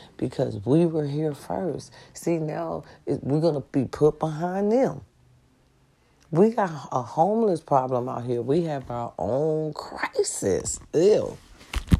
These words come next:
I'm just so irritated by that. We have our own crisis, but yet we're gonna go mess with other people. We got people actually living on the street. Listen,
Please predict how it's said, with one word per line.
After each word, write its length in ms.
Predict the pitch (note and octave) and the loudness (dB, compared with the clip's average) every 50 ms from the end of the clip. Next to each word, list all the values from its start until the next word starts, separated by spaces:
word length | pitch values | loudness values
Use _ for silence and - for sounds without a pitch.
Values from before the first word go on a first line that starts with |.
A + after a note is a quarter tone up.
| - - _ _ _ _ _ _ _ _ _ _ _ _ _ _ _ _ _ _ _ _ _ _ _ _ _ _ _ _ _ _ C#4 E4+ G4+ A4 F4 D4 D4 D4 D4 - - _ _ A3 A3 A3 - - _ _ _ - _ _ _ _ - - - _ _ - | 2 -6 _ _ _ _ _ _ _ _ _ _ _ _ _ _ _ _ _ _ _ _ _ _ _ _ _ _ _ _ _ _ -20 -20 -20 -20 -20 -20 -20 -20 -20 -20 -20 _ _ -20 -20 _ -20 -20 _ _ _ -20 _ _ _ _ -20 -20 -20 _ _ -12
I'm 180 | - D#3+ E3+ | -12 -12 -10
just 280 | E3+ - F3+ F3 D#3 - | -10 -12 -14 -14 -12 -8
so 180 | - D#3+ D#3+ D#3 - | -6 -6 -6 -6 -8
irritated 560 | D3+ D#3+ E3+ F3 E3 - - B2 B2+ - - | -10 -10 -10 -10 -10 -10 -10 -10 -10 -10 -14
by 160 | G#2+ G#2+ G2 F#2 - | -14 -16 -16 -16 -18
that. 160 | - - - - - _ - _ _ _ _ _ _ _ _ - | -18 -20 -20 -20 -20 _ -20 _ _ _ _ _ _ _ _ -14
We 180 | C3+ C#3+ D#3 D3+ | -12 -10 -10 -10
have 280 | E3 D#3+ D3 C3+ C3 | -10 -12 -12 -12 -12
our 160 | B2+ A#2 - - | -12 -12 -12 -14
own 260 | - C#3+ D#3 D3+ D3+ | -14 -14 -12 -14 -14
crisis, 600 | C#3+ - - - - D3+ D3 C#3+ - - A#2+ A#2 | -14 -12 -12 -10 -10 -10 -14 -14 -14 -16 -16 -16
but 200 | - - A2+ G#2 | -14 -14 -14 -12
yet 320 | G#2 G#2 A#2+ A#2+ A#2+ A#2 | -12 -10 -10 -10 -10 -10
we're 140 | - A#2 B2+ | -12 -12 -10
gonna 240 | A#2+ B2+ B2 A#2 A2+ | -10 -8 -10 -10 -10
go 220 | - - A2 A2 | -12 -10 -12 -10
mess 280 | G#2+ A2 A2 A2 A2 - | -10 -12 -12 -14 -14 -16
with 120 | - - E2 | -18 -16 -16
other 200 | G2 G#2 G#2 F#2 | -16 -16 -16 -16
people. 440 | - - - - - - - D3+ A#2 - - - - _ _ _ _ _ _ _ _ _ _ _ - | -18 -18 -20 -20 -20 -20 -20 -20 -20 -20 -20 -20 -20 _ _ _ _ _ _ _ _ _ _ _ -14
We 100 | D#3 G3+ | -12 -8
got 220 | G#3 G#3 F3 E3+ - | -6 -6 -6 -6 -8
people 320 | F3+ E3+ E3 - C#3 A#2+ - | -12 -12 -12 -12 -14 -14 -12
actually 460 | - - - C#3+ - - D3+ C#3+ C#3 C3 | -12 -14 -14 -14 -12 -12 -10 -8 -8 -8
living 400 | B2 B2 C3+ D3 D#3 D3+ C#3 - | -8 -8 -8 -8 -8 -10 -12 -12
on 240 | - C3+ C3+ B2+ | -12 -12 -12 -12
the 80 | A#2 B2 | -14 -14
street. 480 | B2 - - - - - F#3+ E3+ - - - - - - - _ - | -16 -20 -20 -20 -14 -12 -12 -12 -12 -14 -20 -20 -20 -20 -20 _ -16
Listen, 460 | D#3+ E3+ G#3+ A3+ G#3+ - - - G2+ | -12 -10 -10 -12 -12 -16 -18 -18 -18